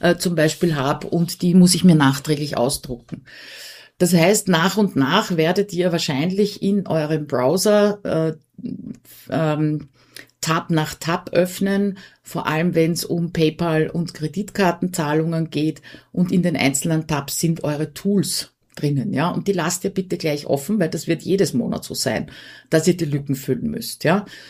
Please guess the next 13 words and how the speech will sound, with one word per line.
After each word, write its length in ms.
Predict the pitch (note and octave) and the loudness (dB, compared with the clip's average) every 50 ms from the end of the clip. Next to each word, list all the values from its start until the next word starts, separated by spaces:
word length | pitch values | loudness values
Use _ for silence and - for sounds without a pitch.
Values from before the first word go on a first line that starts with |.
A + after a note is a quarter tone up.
| - - - | -12 -8 -4
Das 160 | D#3 D#3 - | -2 0 2
heißt, 320 | E3 D#3 D3 C#3+ C#3+ - - | 4 4 4 2 0 -2 -6
ich 180 | - - D#3 | -8 -6 -4
hab 240 | D#3 D3 C#3+ - - | -2 -2 -4 -4 -4
dann 240 | - D#3 C#3+ C#3+ C#3 | -2 0 0 0 0
in 220 | C#3 D#3 D#3+ - | 0 -2 -2 -2
einem 400 | - B2 C3+ C#3 D#3 D#3 D#3 D#3 | -2 -4 -2 -2 -2 -2 -4 -4
Tab 340 | - C#3+ C#3 C3+ C3+ - - | -4 -2 -2 -2 -2 -4 -6
offen 540 | - - C#3 C#3 C#3 - - C#3+ C#3 C#3 C#3 | -6 -6 -4 -4 -6 -4 -2 -2 0 -2 -2
zum 180 | - - C3+ C3+ | -2 -4 -2 -2
Beispiel 460 | C3 B2 B2 A#2+ - - - C3 - | -2 -2 -2 -4 -4 -6 -6 -6 -4
Active 400 | - A#2+ A#2+ - - - - - | -4 -4 -4 -6 -10 -12 -12 -10
Campaign, 640 | - - B2 A#2+ - E3+ F3 F3+ F#3 F#3 G3 F#3+ | -8 -6 -6 -4 0 2 4 4 6 4 4 2